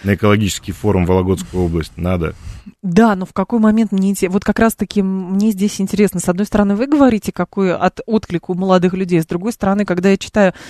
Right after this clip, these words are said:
Speaker 2: высказывания сотрудников Российской академии наук, которые бьют тревогу, что у них молодёжи никакой не осталось,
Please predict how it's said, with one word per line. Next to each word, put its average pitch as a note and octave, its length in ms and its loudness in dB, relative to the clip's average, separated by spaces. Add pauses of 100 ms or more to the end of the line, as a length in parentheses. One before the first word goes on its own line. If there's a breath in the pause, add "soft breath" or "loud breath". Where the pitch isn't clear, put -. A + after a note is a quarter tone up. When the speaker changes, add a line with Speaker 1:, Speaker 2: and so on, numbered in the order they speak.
(160 loud breath)
Speaker 2:
высказывания F#3 580 0
сотрудников F#3 520 -4
Российской F#3 340 -2
академии E3+ 380 -2
наук, A3+ 180 -4
которые F#3+ 260 -2
бьют F#3 180 -4
тревогу, F3+ 340 -4
что - 180 -10
у F3 60 -4
них E3+ 260 -6
молодёжи F3+ 500 2
никакой F3 320 -4
не F3 100 0
осталось, F3+ 340 2